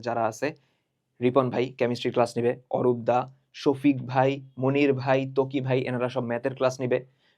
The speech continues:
ফিজিক্স হলো ইঞ্জিনিয়ার মনির ভাই নিবে, শাকিল ভাই নিবে, কেমিস্ট্রি মিফতু ভাই নিবে। So বুঝতেছো, তোমাদের এইবার এসএসসি যেন ভালো হয়, এটার জন্য আমরা আমাদের মোস্ট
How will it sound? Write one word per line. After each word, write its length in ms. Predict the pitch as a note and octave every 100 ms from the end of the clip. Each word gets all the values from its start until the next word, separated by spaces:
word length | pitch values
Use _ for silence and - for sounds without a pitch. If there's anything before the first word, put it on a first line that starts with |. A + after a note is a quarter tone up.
| _
ফিজিক্স 300 | D#3+ D#3 D#3+ D#3+
হলো 120 | D3+ C#3+
ইঞ্জিনিয়ার 300 | C#3 C#3+ C#3+
মনির 180 | C#3 C#3
ভাই 100 | C#3+ C#3
নিবে, 160 | C3 D3 - _
শাকিল 260 | - B2+ D3 C#3
ভাই 100 | C#3
নিবে, 160 | C3+ C3+ C#3 - _
কেমিস্ট্রি 340 | C#3 C#3 C3+ C#3+
মিফতু 200 | C3+ C3+ D3
ভাই 100 | C#3+ C3+
নিবে। 160 | C3 C#3 - _ -
So 60 | D3+ C3
বুঝতেছো, 440 | C#3+ C#3 D#3 D3 B2+ - _ _ _
তোমাদের 360 | C#3+ D#3 D#3+ F#3 F3+ C3+
এইবার 260 | B2+ C3 A2+ - _ _ _ D3+
এসএসসি 460 | C#3+ E3 D#3+ - D#3+
যেন 120 | C3+ C3 B2 -
ভালো 200 | B2 B2+
হয়, 160 | B2 A#2+ A#2
এটার 200 | B2 C#3 C3
জন্য 140 | C3+ C3
আমরা 160 | B2 B2 A#2+
আমাদের 240 | A#2+ B2+ A#2+
মোস্ট 200 | B2+ D3